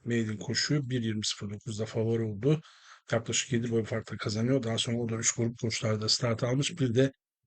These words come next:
bir numaralı Profitability Junior Alvarado ile bu koşuda şans verdiğim son isim. O da önceki startında bir ikinciliği var. Yirmi altı bin beş yüzlük şartlı koşuda bin iki yüz kumda.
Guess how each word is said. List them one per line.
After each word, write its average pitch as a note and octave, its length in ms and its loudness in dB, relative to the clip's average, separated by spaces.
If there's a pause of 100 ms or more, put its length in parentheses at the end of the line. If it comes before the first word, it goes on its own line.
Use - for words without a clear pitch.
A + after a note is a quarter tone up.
(720)
bir C#3 180 12
numaralı A#2 440 6
Profitability A#2+ 1120 4 (1300)
Junior A#2 300 10
Alvarado A2 600 4
ile C3 200 4
bu A#2 160 -4
koşuda A#2 300 0
şans A2 340 -2
verdiğim G#2+ 280 -2
son C#3 200 4
isim. C3+ 240 4
O A2+ 100 2
da C#3+ 160 6 (100)
önceki A#2+ 300 2
startında A#2+ 400 0
bir A2 100 -4
ikinciliği A2+ 520 2
var. C3+ 200 2 (880)
Yirmi A2+ 180 6
altı A2+ 280 4
bin A#2+ 180 -2 (340)
beş B2+ 300 8
yüzlük A2+ 260 -2
şartlı A#2 460 0
koşuda A#2+ 400 0
bin A#2 100 -4
iki A#2+ 220 0
yüz C3+ 100 4
kumda. A2+ 380 4